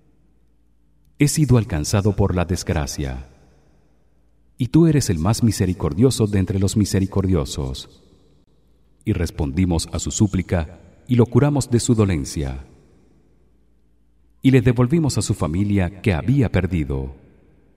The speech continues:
y le concedimos el doble de hijos y bienes en compensación por lo sufrido, por misericordia nuestra, y para que los siervos reflexionaran y aprendieran de tal lección. Y recuerda también a los profetas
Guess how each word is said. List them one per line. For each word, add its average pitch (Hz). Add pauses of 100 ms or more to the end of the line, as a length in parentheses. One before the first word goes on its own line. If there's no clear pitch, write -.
(560)
y 98
le 85
concedimos 85
el 73
doble 117
de 104
hijos 69
y 82
bienes 101
en 87
compensación 78
por -
lo 98
sufrido, 71 (520)
por 120
misericordia 120
nuestra, 73 (840)
y 101
para 80
que -
los 67
siervos 85 (100)
reflexionaran 80 (420)
y 113
aprendieran 110
de 95
tal 139
lección. 67 (680)
Y 135
recuerda 135
también 107
a 98
los 90
profetas 101